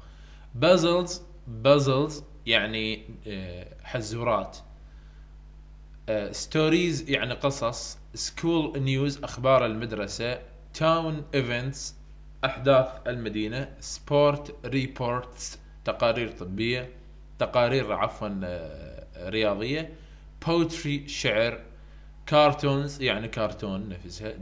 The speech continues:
Jokes يعني لكت-، آه، نكت. Letters رسائل. Problems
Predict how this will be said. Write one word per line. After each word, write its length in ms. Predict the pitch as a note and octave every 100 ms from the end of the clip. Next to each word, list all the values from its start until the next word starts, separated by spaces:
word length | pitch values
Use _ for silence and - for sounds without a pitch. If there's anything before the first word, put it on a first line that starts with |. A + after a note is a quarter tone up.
| F#2+
Jokes 520 | D3 D3+ D3 - - B2+
يعني 360 | B2 A2+ A2+
لكت-، 340 | B2 C3 - -
آه، 640 | G2 E2 G2+ G2 F#2 F2+
نكت. 560 | A2 C#3 C#3+ B2 - - - - - - - C3
Letters 560 | D3 - C3+ C3 C3+
رسائل. 720 | A2 A#2+ - C#3 B2+ A2+ A#2 - - - -
Problems 580 | C3 B2 - B2 A#2+ -